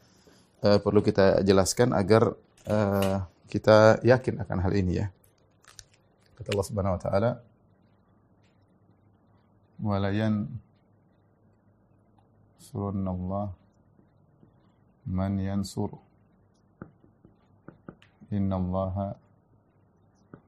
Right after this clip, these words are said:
laqawiyyun, laqawiyyun aziz.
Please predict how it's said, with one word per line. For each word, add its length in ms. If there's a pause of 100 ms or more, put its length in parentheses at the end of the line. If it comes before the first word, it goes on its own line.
(440)
laqawiyyun, 720 (320)
laqawiyyun 640
aziz. 480